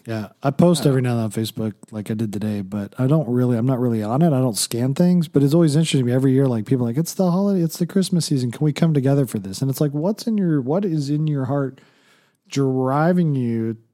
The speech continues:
Speaker 1: to be more long-suffering with people that January through November isn't there?
Speaker 2: Right.
Speaker 1: You know?
Speaker 2: That is interesting.
Speaker 1: Yeah. Or, or in Thanksgiving, let's,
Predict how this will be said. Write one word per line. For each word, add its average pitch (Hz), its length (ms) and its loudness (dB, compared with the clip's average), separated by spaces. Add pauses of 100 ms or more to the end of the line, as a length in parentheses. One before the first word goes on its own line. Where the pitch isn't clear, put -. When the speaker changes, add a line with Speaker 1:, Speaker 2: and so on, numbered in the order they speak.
(100)
Speaker 1:
to 139 80 -2
be 131 220 2
more 127 400 0
long-suffering 135 640 -2
with 117 160 -6
people 113 580 -4 (240)
that 127 380 -4 (680)
January 151 520 4
through 139 160 0
November 120 400 0
isn't 107 260 -2
there? 101 280 -8 (300)
Speaker 2:
Right. 95 400 -10 (460)
Speaker 1:
You 135 120 -6
know? 104 240 -6 (240)
Speaker 2:
That 117 160 -6
is 180 160 0
interesting. 135 520 -4
Speaker 1:
Yeah. 104 260 -4 (140)
Or, 156 320 4
or 143 200 2
in 139 120 2
Thanksgiving, 143 580 2
let's, 151 340 -2